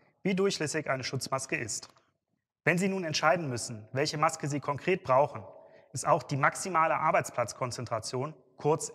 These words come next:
M A K, ausschlaggebend. Hinter diesem Begriff steckt die maximal zulässige Konzentration von Staub,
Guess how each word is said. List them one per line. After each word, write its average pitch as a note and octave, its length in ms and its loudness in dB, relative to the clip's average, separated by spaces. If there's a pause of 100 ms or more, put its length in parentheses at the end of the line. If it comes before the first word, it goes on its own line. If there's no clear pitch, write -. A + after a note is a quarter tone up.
M D#3+ 200 0
A C3 240 4
K, C#3 400 2
ausschlaggebend. A2 760 -2 (380)
Hinter E3+ 240 2
diesem A3 240 0
Begriff E3 360 0
steckt - 280 -2
die D3 80 -2
maximal E3+ 480 -2
zulässige C#3+ 500 -2
Konzentration C3 680 -6
von A#2+ 200 -6
Staub, C#3 500 2